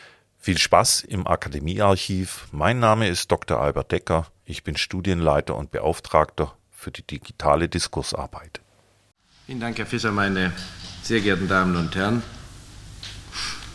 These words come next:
Speaker 2: Ich bin gerne gekommen und vor allen Dingen freue ich mich, dass Sie sich, dass Sie unserem Thema diese Tagung widmen.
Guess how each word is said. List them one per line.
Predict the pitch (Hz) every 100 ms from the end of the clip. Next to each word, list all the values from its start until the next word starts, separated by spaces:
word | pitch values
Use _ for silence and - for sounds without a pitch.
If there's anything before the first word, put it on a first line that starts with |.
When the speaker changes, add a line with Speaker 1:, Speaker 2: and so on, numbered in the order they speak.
| - - - - - - - - - - - - - - - -
Speaker 2:
Ich | -
bin | 123
gerne | 107 107 123
gekommen | 127 - 135 131
und | 104
vor | 98
allen | 101
Dingen | 113
freue | 107 95 95
ich | 90
mich, | 113 107 - - - - - - - -
dass | 95 92
Sie | 101
sich, | 95 101 - -
dass | - 95 -
Sie | 101 92 82 - - - - - - - - - -
unserem | 117 101 104 90 85 73 - - - - - - - -
Thema | 101 107 117 113 104 -
diese | 101 95
Tagung | 90 107 98 95
widmen. | 80 73 73